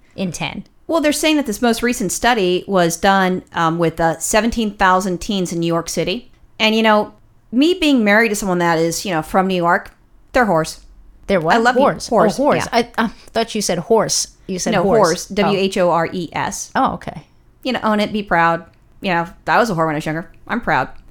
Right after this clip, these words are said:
Speaker 2: But so I, I, you know, I think that, you know, people, you know, they're more honest. I mean, if you did that in, I don't know, Iowa, you probably won't hear the same sort of thing because people won't admit to it.
Speaker 1: I don't even know if they won't admit to it. I, I bet people are just not as open to those experiences. I'm not saying nobody is. I just think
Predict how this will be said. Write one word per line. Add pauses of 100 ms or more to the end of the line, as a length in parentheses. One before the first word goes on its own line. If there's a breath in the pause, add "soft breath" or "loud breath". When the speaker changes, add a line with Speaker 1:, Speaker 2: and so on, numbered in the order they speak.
(100)
Speaker 2:
But
so
I,
I,
you
know,
I
think
that,
you
know,
people,
you
know, (200)
they're
more
honest.
I
mean,
if
you
did
that
in,
I
don't
know, (420)
Iowa,
you
probably
won't
hear
the
same
sort
of
thing
because
people
won't
admit
to
it. (200)
Speaker 1:
I
don't
even
know
if
they
won't
admit
to
it.
I,
I
bet
people
are
just
not
as
open
to
those
experiences.
I'm
not
saying
nobody
is.
I
just
think